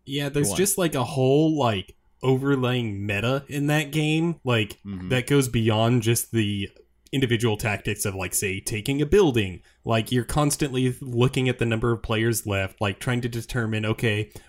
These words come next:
Speaker 1: when should I stop looting? When should I ditch
Speaker 2: Mm-hmm.
Speaker 1: the car?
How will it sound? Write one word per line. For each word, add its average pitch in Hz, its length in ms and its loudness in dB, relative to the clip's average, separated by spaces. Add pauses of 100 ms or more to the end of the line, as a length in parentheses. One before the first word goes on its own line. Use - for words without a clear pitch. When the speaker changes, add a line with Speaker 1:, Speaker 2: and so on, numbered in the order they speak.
Speaker 1:
when 117 280 2
should 127 180 0
I 117 100 2
stop 113 360 0
looting? 104 560 -2 (440)
When 120 220 2
should 123 200 -2
I 117 100 2
ditch 110 300 -2
Speaker 2:
Mm-hmm. 101 60 -6
Speaker 1:
the 101 80 -6
car? 101 560 0